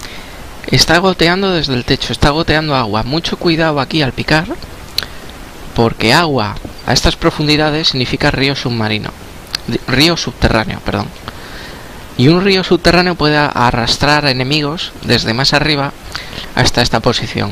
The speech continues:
Entonces tú llegas aquí tan tranquilo, rompes y te cae un creeper en mitad de la cara que venía arrastrado por el río. Mucho cuidado a esta pista, y si en vez de ser de agua es roja, lava,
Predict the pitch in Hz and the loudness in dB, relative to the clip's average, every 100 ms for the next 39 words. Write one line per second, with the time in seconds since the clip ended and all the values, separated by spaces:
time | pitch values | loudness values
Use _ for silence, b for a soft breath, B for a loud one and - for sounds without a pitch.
0 | - 120 120 120 135 123 123 123 139 123 | -2 2 2 2 4 4 4 2 0 2
1 | 113 107 113 131 156 190 359 B B B | 0 0 -2 0 2 0 -2 B B B
2 | B - - 147 175 202 226 262 - - | B -8 2 4 4 4 4 4 -2 -4
3 | - - B B B B B 127 117 120 | -10 -16 B B B B B 0 4 2
4 | - 131 135 135 135 131 120 135 139 127 | 4 4 6 4 4 2 0 2 2 4
5 | 123 113 113 113 113 110 110 110 110 110 | 4 2 0 -2 -2 -2 -2 -2 0 2
6 | 127 131 131 131 160 180 220 - 123 117 | 4 4 4 4 2 2 0 2 2 2
7 | 117 123 120 113 - 117 113 104 104 98 | 2 2 2 0 2 2 0 -2 -2 -2
8 | 92 - - - - - - - - - | -6 -8 -12 -14 -14 -14 -14 -14 -16 -16
9 | - - - - - - - - - - | -16 -16 -16 -14 -14 -14 -16 -16 -16 -16
10 | - - - 135 147 - 156 165 175 170 | -16 -16 -8 -2 0 2 4 6 4 2
11 | - - 135 - 110 90 127 123 135 165 | 0 2 2 4 0 2 2 2 2 0
12 | 185 175 170 143 143 135 113 117 - 131 | 2 2 2 2 2 2 4 0 2 2
13 | 127 120 - 123 175 - 185 349 202 143 | 2 0 2 4 4 2 0 0 0 2
14 | 165 | 2